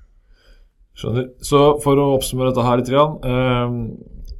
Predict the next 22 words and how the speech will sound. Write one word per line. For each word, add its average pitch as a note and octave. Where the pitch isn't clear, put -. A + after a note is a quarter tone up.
Norges A2+
Bank, C3
eh, A#2+
er F#2+
omtrent G2
der F2+
de F#2+
var F2
forrige D#2+
gang. G3+
De F#2+
er -
kanskje G#2+
litt -
overrasket E2
over G2+
boligmarkedet, D#2+
men G2+
det A2
er -
ikke A2+
nok -